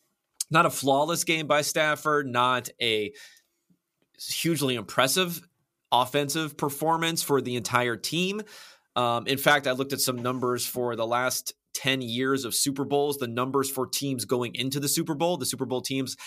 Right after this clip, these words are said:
how they performed in the playoffs. And this Rams team and the Bengals team are two of the bottom four teams going into there because they're, but mostly for the Rams, it's just their in-,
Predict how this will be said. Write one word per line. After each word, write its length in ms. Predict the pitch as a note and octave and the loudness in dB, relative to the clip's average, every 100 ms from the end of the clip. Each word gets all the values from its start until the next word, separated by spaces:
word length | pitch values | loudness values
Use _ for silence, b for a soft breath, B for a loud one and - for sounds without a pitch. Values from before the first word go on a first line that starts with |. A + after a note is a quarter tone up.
| - | 2
how 140 | B2+ | 4
they 160 | C3 B2 | 4 0
performed 360 | A#2+ C#3 B2+ | -2 -2 -2
in 60 | A2+ | -4
the 80 | G2+ | -2
playoffs. 460 | - A#2+ A#2+ A#2 - | 2 4 2 0 -2
And 300 | A#2+ A2+ G#2 B B B B _ | 0 0 -2 B B B B _
this 160 | C3 A2+ | 0 2
Rams 400 | C3 C#3+ D#3+ D3 | 4 4 2 -2
team 340 | - D#3 C#3 C3+ | -2 0 0 0
and 200 | B2 B2 | -2 -2
the 40 | |
Bengals 400 | A#2 B2+ C3+ C3 | 0 0 2 -2
team 280 | - C3+ B2 | -2 -2 -4
are 280 | - A#2 A2+ | 0 2 2
two 340 | - - D#3 | -2 0 0
of 180 | C#3 G#2+ | 0 -4
the 60 | G#2+ | -4
bottom 380 | F#2+ A#2 A#2+ A#2 | 2 2 2 -4
four 520 | - - A#2+ C3 C3+ | -6 -4 -2 0 0
teams 540 | C3+ B2 C3+ D#3 D3+ | -2 -4 -4 -4 -4
going 280 | C3 B2 A#2+ | -2 -2 -2
into 300 | B2+ C3+ D3+ | -4 -4 -2
there 200 | D3 D3+ | 0 -2
because 380 | C3 A#2+ A2+ G#2+ | -4 -4 -4 -4
they're, 340 | A#2 A2 G#2 B B | -4 -2 -4 B B
but 80 | - | -2
mostly 300 | C#3+ G#3 G#3 | 2 4 2
for 100 | D#3 | 4
the 80 | C3+ | 4
Rams, 300 | D3 A3 C3+ | 4 0 0
it's 120 | C3 | -4
just 240 | - C#3+ C#3 | 0 0 2
their 120 | B2+ | 0
in-, 240 | - D3 | 0 -2